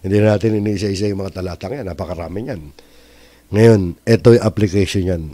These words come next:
Ito, mahalagang punto na kung tunay, mga kapatid, na tayo ay naniniwala sa mga mahalaga at dakilang pangako, kung tunay na hinihintay natin yan,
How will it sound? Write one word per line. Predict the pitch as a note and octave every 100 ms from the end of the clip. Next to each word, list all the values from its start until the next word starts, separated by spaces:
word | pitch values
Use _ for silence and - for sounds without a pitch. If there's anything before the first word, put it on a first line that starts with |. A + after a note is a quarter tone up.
| _
Ito, | A2 A#2+ G3
mahalagang | F#3 F3+ F3+ F3 E3
punto | F3 F3 F3 E3 G2 - - _ _ _ _ _ _ _ _
na | - A2 A#2 A2
kung | A2+ G#2+
tunay, | - - C#3+ C#3+ C3 G#2+
mga | G2 G2+ F#2+
kapatid, | F2+ F#2 F#2 D#2 C#2 C#2 - - - _ _ _ _ _ _ -
na | G2
tayo | - A#2 A2+ A2 G2 D2+ C#2 C2 - - _ _ _ _ _ _ _ _ _ _
ay | - G#2+
naniniwala | G#2+ G#2 G2+ G2 G#2 G#2 G2+ F2
sa | G2
mga | F#2 F#2+ F#2 E2
mahalaga | F2+ F2 F2+ F2 E2+ G2 D2+ C#2+ _ _ -
at | G2 E2+
dakilang | G#2 - G2+ F#2 F2
pangako, | D#2 F2 E2 F2+ D2+ - _ _
kung | A#2+ A#2 F2
tunay | D#3 E3 F3 D3+ B2+
na | A#2+
hinihintay | G#2 G#2+ A2 G#2 - G2+ F#2+
natin | F#2 G2 F2+ F2
yan, | D2+